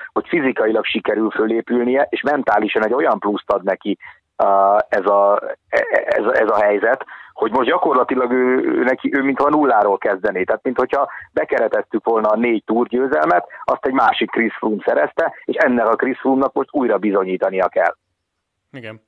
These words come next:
Speaker 2: igen. Na, utcsó kérdés.
Speaker 1: Na és
Speaker 2: De
Speaker 1: igen,
Speaker 2: mond-,
Speaker 1: mond.
Speaker 2: ö, má-,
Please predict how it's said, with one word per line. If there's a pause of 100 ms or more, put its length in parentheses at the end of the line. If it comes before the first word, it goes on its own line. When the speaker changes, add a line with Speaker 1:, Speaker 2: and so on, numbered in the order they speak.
Speaker 2:
igen. (800)
Na,
utcsó
kérdés.
Speaker 1:
Na
és (380)
Speaker 2:
De
Speaker 1:
igen,
Speaker 2:
mond-, (180)
Speaker 1:
mond. (120)
Speaker 2:
ö,
má-,